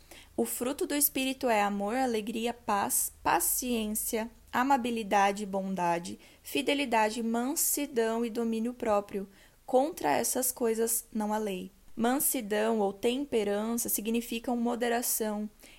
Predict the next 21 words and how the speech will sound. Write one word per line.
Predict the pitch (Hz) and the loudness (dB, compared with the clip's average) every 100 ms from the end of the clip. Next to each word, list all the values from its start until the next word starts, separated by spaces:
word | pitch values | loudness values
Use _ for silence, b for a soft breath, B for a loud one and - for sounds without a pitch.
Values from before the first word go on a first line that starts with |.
| - | -2
equilíbrio | 240 - 247 240 277 277 240 | -2 -2 -2 0 0 0 0
nas | 226 226 | 0 -2
suas | 226 214 | -2 -2
atitudes, | 214 - - 214 202 208 - | -2 -6 -4 -4 -4 -4 -4
equilíbrio | 247 - 269 254 285 277 | -4 -4 -4 -2 -2 -2
nas | 240 240 | -2 -2
suas | 247 233 | 0 0
emoções. | 233 240 285 - 233 226 233 - _ B B B | 0 -2 -4 -2 -2 -2 -4 -8 _ B B B
Uma | 233 240 | 2 2
pessoa | 247 247 254 | 2 0 0
que | 262 262 | -2 -2
é | |
mansa, | 226 214 240 269 | -2 -2 -2 -2
ela | 220 | 0
sabe | 220 233 214 | 0 0 -2
controlar | - 240 277 - 302 294 220 240 302 | -4 -4 -4 -4 -2 0 0 2 0
as | 254 | 0
suas | 233 214 | -2 0
ações | 214 214 214 208 | 0 0 -2 -2
e | 208 | -4
atitudes, | 202 208 - 196 196 202 | -6 -10 -8 -8 -6 -6